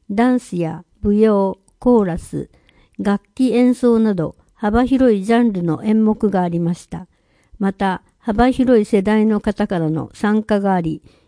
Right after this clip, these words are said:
日頃の練習の成果を十分に発揮した発表が行われ、客席から声援が送られていました。作品展示部門は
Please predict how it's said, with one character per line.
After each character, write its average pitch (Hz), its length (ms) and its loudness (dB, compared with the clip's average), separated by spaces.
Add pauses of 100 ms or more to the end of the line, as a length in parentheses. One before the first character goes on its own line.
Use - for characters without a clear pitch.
日 220 140 -2
頃 247 260 6
の 247 140 4
練 226 240 2
習 247 200 0
の 240 140 4
成 220 300 2
果 165 180 -4
を 160 240 -4
十 233 320 0
分 247 260 2
に 175 140 -2
発 165 300 -6
揮 208 100 -6
し - 120 -16
た 185 140 -4
発 196 160 -6 (140)
表 220 180 4
が 214 200 -2
行 208 180 -2
わ 190 240 0
れ、 175 200 -6 (520)
客 - 240 -6
席 - 300 -4
か 233 140 0
ら 220 100 0
声 233 300 2
援 220 260 0
が 196 180 -4
送 208 160 0
ら 196 140 0
れ 185 120 0
て 180 120 -4
い 170 100 0
ま 165 160 -2
し - 120 -14
た。 147 200 -12 (840)
作 254 260 0
品 254 260 4
展 240 280 4
示 233 120 0
部 226 140 2
門 175 280 0
は 156 200 -6